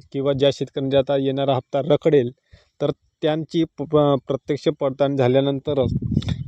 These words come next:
त्या शेतकऱ्यांना पुढील हप्त्याचे वितरण हे होणार आहे. आणि शेतकरी मित्रांनो, नमो शेतकरी योजनेचा पुढील जो हप्ता येणार आहे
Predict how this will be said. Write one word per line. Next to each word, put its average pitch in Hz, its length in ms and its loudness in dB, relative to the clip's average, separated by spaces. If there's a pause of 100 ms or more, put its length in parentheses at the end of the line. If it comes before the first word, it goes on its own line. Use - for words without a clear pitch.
(120)
त्या 156 100 6
शेतकऱ्यांना 143 720 0
पुढील 147 320 0
हप्त्याचे 139 400 0
वितरण 135 380 -4
हे 131 120 -2
होणार 156 300 2
आहे. - 360 -8 (160)
आणि 151 280 2
शेतकरी 160 400 -2
मित्रांनो, 160 460 0
नमो 151 320 0
शेतकरी 151 480 2
योजनेचा 147 680 0 (600)
पुढील 165 260 2
जो 160 100 4
हप्ता 143 280 0
येणार 147 340 2
आहे 131 300 0